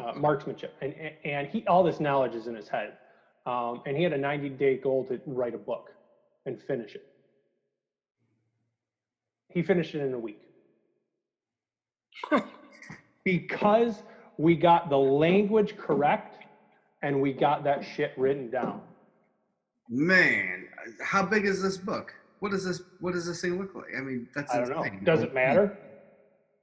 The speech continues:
Speaker 3: No, I mean,
Speaker 2: Yeah,
Speaker 3: if
Speaker 2: that's
Speaker 3: you can
Speaker 2: phenomenal.
Speaker 3: get it out in a week, get it out in a week, but damn.
Speaker 1: A-,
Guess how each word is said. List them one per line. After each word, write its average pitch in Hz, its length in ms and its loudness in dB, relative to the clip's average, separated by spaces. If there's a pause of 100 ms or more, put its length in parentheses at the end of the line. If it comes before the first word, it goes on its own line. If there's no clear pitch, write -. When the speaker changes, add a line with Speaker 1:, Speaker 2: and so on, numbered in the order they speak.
(1400)
Speaker 3:
No, 120 120 -2
I 190 180 2
mean, 131 80 2
Speaker 2:
Yeah, 175 180 8 (180)
Speaker 3:
if - 100 -10 (240)
Speaker 2:
that's 185 260 6
Speaker 3:
you 180 60 2
can 170 80 2
Speaker 2:
phenomenal. 170 200 6
Speaker 3:
get 170 140 8
it 151 100 6
out 156 180 6
in 156 80 4
a 151 40 4
week, 165 340 2
get 143 140 4
it 143 100 2
out 147 200 2
in 135 40 -4
a 120 60 -2
week, 156 320 -4
but 98 220 -10
damn. 147 280 -6 (560)
Speaker 1:
A-, 185 60 -8